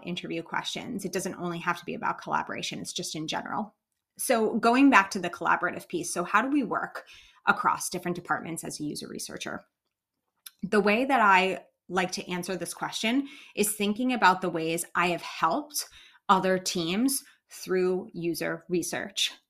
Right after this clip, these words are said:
So let's just go through a list of teams that I have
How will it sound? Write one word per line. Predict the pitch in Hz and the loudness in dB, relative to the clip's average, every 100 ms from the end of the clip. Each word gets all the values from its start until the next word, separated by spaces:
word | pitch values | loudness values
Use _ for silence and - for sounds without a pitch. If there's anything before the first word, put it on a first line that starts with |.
| _ | _
So | - - 254 165 196 277 - - _ _ _ _ _ _ _ _ _ - | -4 4 4 4 0 -2 -8 -20 _ _ _ _ _ _ _ _ _ 2
let's | 220 - | 2 4
just | 233 - | 0 2
go | 196 | 0
through | 196 185 | 2 -2
a | 170 | 0
list | 175 175 - | -2 -4 -6
of | |
teams | - 175 160 190 | -6 -4 -4 -2
that | 185 175 202 175 | 2 2 2 -2
I | 170 | -2
have | 175 - 175 175 175 | -2 4 4 4 2